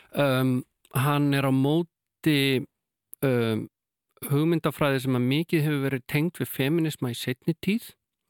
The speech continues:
sem að er, uh, hugmyndin um það að, uh, flest allur munurinn sem að er, sem er sjáanlegur á kynjónum sé afleiðing félagsmótunar. Og, uh,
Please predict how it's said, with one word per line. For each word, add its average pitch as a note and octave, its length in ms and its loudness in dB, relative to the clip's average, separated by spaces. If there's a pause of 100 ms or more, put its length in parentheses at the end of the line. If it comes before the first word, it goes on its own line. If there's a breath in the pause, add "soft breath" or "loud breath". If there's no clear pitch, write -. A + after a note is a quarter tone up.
(640 loud breath)
sem C#3 260 -2
að C3+ 100 -4 (140)
er, D3 480 0
uh, - 540 -10
hugmyndin D3+ 760 2
um D3 300 0
það C#3+ 540 -2
að, C3 380 -2
uh, B2+ 300 0 (580)
flest - 800 -4
allur D#3+ 720 -4 (240)
munurinn D#3+ 720 0
sem - 200 -4
að C3+ 180 -6
er, C#3 320 -2 (300)
sem C#3 220 -2
er C3 60 -2
sjáanlegur D3 520 -2
á B2 60 -6
kynjónum D3+ 480 -2 (640)
sé C3+ 460 -2 (520)
afleiðing D3+ 320 0
félagsmótunar. A2+ 760 -4 (1500 loud breath)
Og, B2 440 0
uh, B2+ 280 4